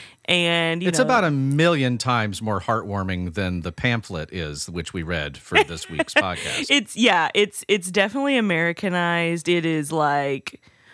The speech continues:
Speaker 1: we are boohoo. I was boohooing like I am when I watch Queer Eye.
Speaker 2: Amy Poehler is the
Speaker 1: Oh, yeah,
Speaker 2: narrator.
Speaker 1: yeah. She's hilarious.
Speaker 2: It kind of takes the Fishing with John style narration to a whole nother level.
Speaker 1: <laughs>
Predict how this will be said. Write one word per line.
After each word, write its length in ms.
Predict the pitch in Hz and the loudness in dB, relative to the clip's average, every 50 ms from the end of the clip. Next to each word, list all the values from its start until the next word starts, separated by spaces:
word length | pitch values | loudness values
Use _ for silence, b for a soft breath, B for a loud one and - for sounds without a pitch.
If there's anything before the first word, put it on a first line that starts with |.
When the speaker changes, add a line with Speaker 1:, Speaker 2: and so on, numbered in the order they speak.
| b b b | b b b
Speaker 1:
we 260 | - 175 170 175 165 | -2 0 0 2 2
are 140 | 147 127 131 | 2 0 0
boohoo. 680 | 147 143 143 160 160 160 175 170 175 170 165 165 156 - | -2 -2 -2 0 0 2 0 0 0 0 0 0 0 0
I 200 | - 156 165 165 | 2 2 2 2
was 160 | 160 156 139 | 2 -2 -4
boohooing 1000 | 135 135 147 147 156 160 151 156 160 156 156 156 156 151 151 156 151 156 160 160 b b b b b b - - | -4 -2 -2 0 0 -2 -2 -2 -2 -2 0 0 0 0 0 -2 -2 -2 -4 -6 b b b b b b -10 -4
like 240 | 160 156 151 151 - | -2 -2 -2 -2 -2
I 100 | 156 135 | -2 -2
am 400 | 139 151 151 151 147 151 151 151 | -2 -2 -2 0 -2 -2 -2 -2
when 140 | 151 147 143 | -4 -4 -4
I 100 | 143 147 | -4 -4
watch 480 | 147 143 143 139 139 - - - - - | -4 -2 0 0 0 -2 -4 -6 -8 -6
Queer 300 | - 160 151 147 147 147 | -4 -4 -2 -2 -2 -2
Eye. 480 | 147 147 143 143 143 143 147 156 147 - - - | -2 -2 0 0 0 -2 -2 -4 -6 -8 -6 -2
Speaker 2:
Amy 220 | 123 123 131 127 | 0 0 2 0
Poehler 560 | 120 - - 127 123 123 123 117 113 113 110 104 | 0 0 0 2 2 2 2 2 2 0 0 0
is 340 | 104 107 107 101 98 90 | 0 0 0 0 -2 -4
the 100 | - 101 139 | -2 2 4
Speaker 1:
Oh, 60 | 262 | 4
yeah, 380 | 294 285 311 311 294 240 185 170 | 6 6 6 6 6 6 4 2
Speaker 2:
narrator. 120 | 160 170 | 2 0
Speaker 1:
yeah. 320 | 190 180 160 143 139 165 | 0 0 0 0 0 -2
She's 320 | 185 - - 202 175 170 - | -4 -4 -6 -6 -6 -6 -2
hilarious. 1200 | - 180 165 156 156 151 151 151 151 151 151 147 147 147 156 160 - - - - - - - - - _ _ _ | 0 0 0 0 0 -2 -2 -2 -2 -2 -2 -2 -2 -4 -4 -6 -8 -10 -10 -10 -10 -10 -12 -14 -18 _ _ _
Speaker 2:
It 80 | 151 143 - | -4 0 2
kind 220 | 165 170 180 185 | 4 4 4 4
of 80 | 180 - | 2 2
takes 320 | - 175 160 156 151 - | 2 2 2 2 0 -2
the 200 | - 143 135 127 | 0 2 2 2
Fishing 460 | 117 - - 151 139 - - 147 131 120 | 2 2 0 0 0 2 2 2 2 2
with 140 | 113 104 | 2 0
John 420 | - 98 110 120 117 120 120 123 120 | 0 2 2 4 4 4 2 2 0
style 420 | - - - 120 110 110 107 107 101 | 0 0 2 2 2 2 2 0 0
narration 760 | 104 101 101 104 101 101 98 95 92 - - 107 95 92 92 | 0 0 2 2 2 2 0 0 0 0 0 0 0 2 2
to 340 | 113 131 - - 117 101 98 | 2 2 2 0 0 0 0
a 40 | 98 | 0
whole 560 | 92 120 120 117 110 110 104 101 98 98 - - | 2 2 2 2 2 0 0 -2 -4 -6 -8 -8
nother 300 | 101 104 95 82 95 95 | -6 -4 -4 -2 -4 -2
level. 480 | 85 92 92 90 85 85 71 73 - - | 0 0 0 0 0 -2 -2 -4 -4 -4
Speaker 1:
<laughs> 60 | 453 | -4